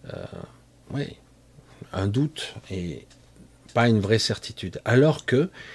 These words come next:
la certitude de votre réalité, de votre quotidien, elle ne vous quitte pas. Elle est solide. Et c'est de ça qu'il s'agit. Et il va falloir apprendre, même si certains d'entre vous, euh, ont fait un certain chemin, hein.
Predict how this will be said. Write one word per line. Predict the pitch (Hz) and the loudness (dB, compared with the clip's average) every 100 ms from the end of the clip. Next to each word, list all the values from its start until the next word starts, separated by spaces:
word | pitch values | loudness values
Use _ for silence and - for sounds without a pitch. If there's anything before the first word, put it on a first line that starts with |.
| - - | -20 -6
la | 101 | -2
certitude | - 165 - - - - 175 143 | 0 0 -2 -8 -12 -6 -4 -2
de | 104 90 | -4 0
votre | 98 90 107 107 98 | -2 0 -2 -2 -6
réalité, | 87 92 90 104 107 170 | -6 -4 -2 -2 -2 -2
de | 131 | 0
votre | 92 92 - | -2 -6 -8
quotidien, | - - - 78 117 123 90 | -12 -10 -12 -6 -4 -2 -2
elle | 82 85 | -2 -4
ne | 87 | -6
vous | 80 82 | -8 -12
quitte | - - | -16 -10
pas. | - 98 _ _ _ _ _ _ _ _ _ - - - - | -10 -10 _ _ _ _ _ _ _ _ _ -20 -20 -20 -14
Elle | 90 | -8
est | |
solide. | - - 104 113 92 - _ _ _ _ _ - - - - - | -4 -2 -2 -2 -6 -14 _ _ _ _ _ -20 -20 -20 -20 -10
Et | |
c'est | - 123 | -6 -4
de | 110 | -2
ça | - 139 | 0 0
qu'il | 98 | -2
s'agit. | - 90 87 82 - - | -4 -4 -6 -8 -12 -8
Et | |
il | 98 | -4
va | 113 | -2
falloir | 113 110 117 170 127 | 0 4 6 6 2
apprendre, | 90 - - 180 131 82 - - - - - - _ | -2 -8 -10 -8 -6 -8 -10 -18 -20 -20 -20 -20 _
même | 110 135 | 0 2
si | - 117 113 | 0 -2 -4
certains | - - - 123 | -4 -6 -2 -2
d'entre | 127 98 - | 0 -2 -4
vous, | 95 - 143 104 | -8 -4 -2 0
euh, | 80 - - | -2 -6 -4
ont | 101 | -2
fait | 95 - 123 | -2 0 2
un | 90 85 | 2 0
certain | - - - - 92 90 | -2 -4 -6 -10 -8 -8
chemin, | - - 80 76 80 | -10 -12 -12 -12 -12
hein. | 82 95 | -12 -12